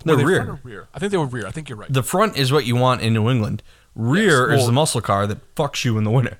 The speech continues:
Speaker 2: Well, at the very least, you want front-wheel drive.
Speaker 1: Right. Well,
Speaker 2: In New
Speaker 1: I have,
Speaker 2: England.
Speaker 1: I have a Wrangler. I got
Speaker 2: Right,
Speaker 1: Jeep
Speaker 2: I'm saying
Speaker 1: Wrangler.
Speaker 2: you want, you want four-wheel or all-wheel, one of the two.
Speaker 1: Yeah, yeah.
Speaker 2: But anyway,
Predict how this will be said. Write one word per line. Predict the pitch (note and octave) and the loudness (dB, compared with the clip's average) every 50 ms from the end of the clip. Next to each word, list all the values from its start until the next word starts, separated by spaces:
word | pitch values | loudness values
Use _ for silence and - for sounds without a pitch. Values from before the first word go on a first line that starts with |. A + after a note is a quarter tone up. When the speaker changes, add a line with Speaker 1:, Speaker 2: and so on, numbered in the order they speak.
| - | -8
Speaker 2:
Well, | - D3+ D#3+ D3 C3 | -4 0 0 0 0
at | D3 C#3 - | 0 -2 -2
the | D3 | -2
very | C3+ B2+ E3+ G#3 G#3 E3+ | 0 2 4 4 4 4
least, | C3 C3+ D#3+ E3 C#3 - - | 2 0 -2 -2 -2 -2 -4
you | A#2+ | -6
want | A2 G2+ E2 | -6 -6 -8
front-wheel | - - F#2+ - F2+ F#2 E2 F2 | -12 -14 -12 -12 -12 -12 -12 -12
drive. | F#2+ D#2 A#1 - - - - | -12 -12 -14 -14 -14 -10 -8
Speaker 1:
Right. | A2 - - - _ _ _ _ _ _ _ _ _ _ _ _ _ | -6 -6 -8 -10 _ _ _ _ _ _ _ _ _ _ _ _ _
Well, | - G#2+ A2 A2 | -2 -2 -2 -2
Speaker 2:
In | G#2+ F#2 | -2 -2
New | E2+ | -2
Speaker 1:
I | A2 A#2 | 0 0
have, | A#2+ A#2 | 0 2
Speaker 2:
England. | G2+ | 0
Speaker 1:
I | A2 | 0
have | A2 G2+ | 0 0
a | G2+ A2 | -2 -4
Wrangler. | - F#2+ G2+ F#2 - - - - _ _ - - - - - - - - - _ - - - - - _ _ - - | -6 -6 -6 -8 -8 -10 -12 -14 _ _ -20 -20 -20 -20 -20 -20 -20 -20 -20 _ -20 -20 -20 -20 -20 _ _ -14 -12
I | |
got | B2 - | -10 -8
Speaker 2:
Right, | B2 G#2+ | -8 -6
Speaker 1:
Jeep | - G2 | -6 -6
Speaker 2:
I'm | F#2+ | -6
saying | - - A2+ | -6 -6 -4
Speaker 1:
Wrangler. | - - - D3 - G2 - | -2 -2 0 0 0 0 0
Speaker 2:
you | C#3 | 0
want, | C3+ C#3 D3+ D3 C#3 C#3 - - - | 2 2 2 2 2 0 -4 -8 -4
you | C#3 C#3+ | -2 0
want | D3 D3+ D3 - | 0 0 0 -2
four-wheel | - - C#3+ C#3 C3 A#2 A#2+ A#2 A2 | -4 -4 -4 -2 -2 -2 -2 -4 -4
or | G#2+ | -4
all-wheel, | G2 G2 A2 G#2+ F#2 F2 C#2+ A1 - G#2 - | -4 -4 -4 -6 -6 -8 -12 -16 -16 -18 -16
one | - A2 G#2 | -14 -14 -12
of | - | -12
the | G#2 - | -12 -12
two. | F#2+ D2 - | -12 -10 -8
Speaker 1:
Yeah, | G#2+ G#2 A2+ | -6 -6 -6
yeah. | A#2+ A2 - - _ _ _ - - _ _ _ _ _ _ - - - - _ _ | -6 -8 -12 -14 _ _ _ -20 -20 _ _ _ _ _ _ -20 -20 -20 -20 _ _
Speaker 2:
But | - D3+ | -2 0
anyway, | D#3+ C#3+ A2 F2+ - | 0 0 -2 -4 -12